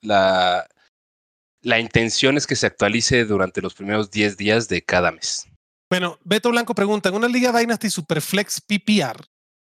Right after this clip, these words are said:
Speaker 2: ¿cómo ven un trade así? Alvin Kamara, Baker Mayfield y Derek Carr por Patrick Mahomes, Kareem Hunt y Zach Wilson." Yaquita, ¿qué lado del trade te gusta más? ¿Está parejo o no?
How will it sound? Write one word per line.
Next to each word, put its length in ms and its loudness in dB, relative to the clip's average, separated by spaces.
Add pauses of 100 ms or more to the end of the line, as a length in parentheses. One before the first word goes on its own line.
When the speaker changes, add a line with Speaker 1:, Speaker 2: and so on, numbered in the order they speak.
(180)
Speaker 2:
¿cómo 320 0
ven 180 0
un 120 -6
trade 300 0
así? 340 -4 (600)
Alvin 320 -2
Kamara, 420 0
Baker 360 -2
Mayfield 360 -2
y 60 -2
Derek 280 -2
Carr 300 0 (300)
por 360 2
Patrick 300 -2
Mahomes, 400 -2
Kareem 380 -2
Hunt 340 -2
y 80 -6
Zach 440 -4
Wilson." 500 -4 (760)
Yaquita, 560 -2 (280)
¿qué 100 0
lado 220 4
del 100 -2
trade 160 0
te 120 -2
gusta 260 -2
más? 260 0
¿Está 260 -2
parejo 600 2
o 420 -4
no? 260 -2